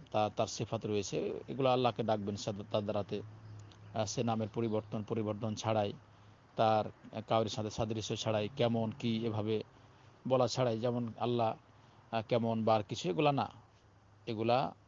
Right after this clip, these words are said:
থেকে দূরে থাকা, আল্লাহকে কারোর সাথে সাদৃশ্য ছাড়াই। আল্লাহ যেগুলো নাম রয়েছে, আল্লাহকে বলেন, "হে আর রাজ্জাক, হে আল্লাহ, তোমার নাম রাজ্জাক, আমাকে পবিত্র রিজিক দাও। ইয়া রহমান, হে আল্লাহ, কো-, তুমি করুণাময়, আমার উপর করুণা করো।"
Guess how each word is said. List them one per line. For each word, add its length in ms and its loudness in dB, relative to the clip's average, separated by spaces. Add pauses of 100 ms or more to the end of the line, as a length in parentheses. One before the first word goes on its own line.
(520)
থেকে 180 0
দূরে 200 2
থাকা, 360 -6 (440)
আল্লাহকে 320 -2
কারোর 160 4
সাথে 200 -4
সাদৃশ্য 460 -4
ছাড়াই। 300 -2
আল্লাহ 220 0
যেগুলো 160 2
নাম 260 2
রয়েছে, 220 -2
আল্লাহকে 260 -2
বলেন, 220 -2
"হে 80 -2
আর 140 2
রাজ্জাক, 400 -2
হে 60 -2
আল্লাহ, 180 0
তোমার 200 -4
নাম 160 -4
রাজ্জাক, 360 0 (840)
আমাকে 300 -2
পবিত্র 360 -4
রিজিক 420 -2
দাও। 220 2 (580)
ইয়া 100 4
রহমান, 320 -2
হে 80 -2
আল্লাহ, 280 0
কো-, 180 -10
তুমি 160 -4
করুণাময়, 440 -2
আমার 240 -4
উপর 240 -6
করুণা 320 -2
করো।" 320 -2